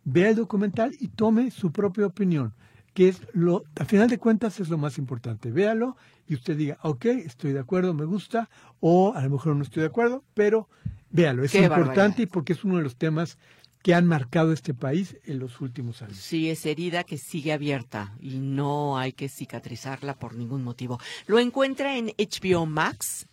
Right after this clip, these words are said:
Speaker 2: Ayotzinapa es el
Speaker 1: Exactamente.
Speaker 2: nombre así tal cual. Y ahora sí, un recuento de
Speaker 1: Un
Speaker 2: todo,
Speaker 1: recuento.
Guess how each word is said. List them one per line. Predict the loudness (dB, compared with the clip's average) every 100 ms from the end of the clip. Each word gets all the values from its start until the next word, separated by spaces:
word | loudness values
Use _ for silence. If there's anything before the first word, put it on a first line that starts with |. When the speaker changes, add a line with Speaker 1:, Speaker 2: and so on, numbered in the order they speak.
| -6
Speaker 2:
Ayotzinapa | -4 -4 -6 -4 -2 0 2 2
es |
el | 2
Speaker 1:
Exactamente. | 0 -2 0
Speaker 2:
nombre | 0 0 -2
así | -4 -6 -10 -8
tal | -4 -4
cual. | -2 0 0 -2 -12 -16 4
Y | 6
ahora | 6
sí, | 4 2
un | 2
recuento | 2 -2 -4 -2 -2
de | 2 6
Speaker 1:
Un |
Speaker 2:
todo, | 8 8
Speaker 1:
recuento. | 6 0 -2